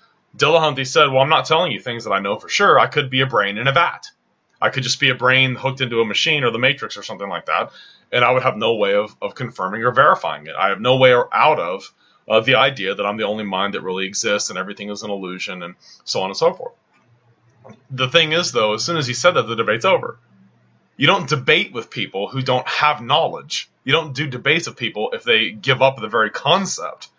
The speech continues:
of the justification of knowledge. And the fact is, atheists of previous generations, um, would not have done that. I, I don't think that, that Russ, Bertrand Russell would have been okay with that, even though in his more candid moments he does admit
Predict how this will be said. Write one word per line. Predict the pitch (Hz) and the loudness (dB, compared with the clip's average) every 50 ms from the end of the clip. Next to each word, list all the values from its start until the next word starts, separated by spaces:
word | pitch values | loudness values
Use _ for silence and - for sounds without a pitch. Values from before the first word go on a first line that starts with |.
| _ _ _ _ _ _ _ _ _ - | _ _ _ _ _ _ _ _ _ 0
of | - 131 | 0 0
the | 127 135 | 0 0
justification | 127 - 147 143 131 - 123 131 131 - 98 87 - - 120 | 0 2 2 2 2 -2 -6 -8 -6 -4 -4 -4 -4 -4 -6
of | 101 | -2
knowledge. | 110 147 170 220 - - - - 139 - - - _ _ _ _ _ _ _ _ _ _ - | 2 2 4 4 2 -2 -6 -10 -10 -12 -12 -12 _ _ _ _ _ _ _ _ _ _ -8
And | 147 156 | -6 -6
the | 151 | -2
fact | 135 - 165 156 165 - - | 0 2 2 2 2 -2 -4
is, | 147 127 127 127 - | -4 -4 -4 -4 -4
atheists | 117 147 165 165 170 156 147 135 - - - | -2 -2 -2 -2 -2 -2 -2 -2 -2 -6 -8
of | - 113 107 - | -8 -10 -10 -8
previous | - - 170 151 135 120 110 - | -4 -4 -2 -2 0 -2 -2 -2
generations, | - 131 113 98 95 101 127 156 185 - - - - - - - - - - _ _ _ _ _ _ _ - | -2 -2 -2 0 2 2 4 4 2 2 -2 -4 -6 -12 -16 -16 -16 -16 -18 _ _ _ _ _ _ _ 0
um, | 113 113 110 120 113 117 | 2 4 4 4 2 2
would | 127 143 135 | 2 2 4
not | 143 151 143 139 | 4 2 2 2
have | 131 123 110 | 0 -2 -2
done | 110 143 165 202 185 107 | 2 2 4 4 2 0
that. | 76 78 71 - - - _ _ | -6 -10 -14 -16 -20 -20 _ _
I, | - 98 90 98 | 0 2 4 6
I | 120 | 6
don't | 135 139 131 | 4 4 2
think | 139 135 127 | -2 -2 -2
that, | 127 120 110 - 101 | 0 -2 -2 -2 -2
that | 110 107 - | -2 -2 0
Russ, | 110 120 131 143 135 | 2 4 4 4 2
Bertrand | - - 131 139 131 135 117 110 | 0 -2 -2 -2 -2 -2 -4 -2
Russell | 117 143 151 - 123 104 | 0 0 0 -2 -4 -6
would | 98 101 | -6 -6
have | 104 | -6
been | 104 101 | -6 -6
okay | 95 90 - 156 165 | -6 -6 -2 -2 -2
with | 175 - - | -2 -2 -2
that, | - 92 95 104 | -2 0 0 0
even | 120 127 135 | 0 0 2
though | 131 131 123 123 | 4 6 6 6
in | 120 117 | 4 0
his | 123 - | -6 -10
more | - 107 101 104 | -8 -6 -6 -6
candid | - - 101 90 90 87 90 | -6 -6 -6 -6 -6 -6 -2
moments | 139 175 147 101 92 104 107 - | 0 0 0 0 -2 -8 -8 -8
he | 113 | -4
does | 104 127 147 143 | 0 0 0 0
admit | - 76 80 85 85 87 | -2 -8 -10 -8 -8 -8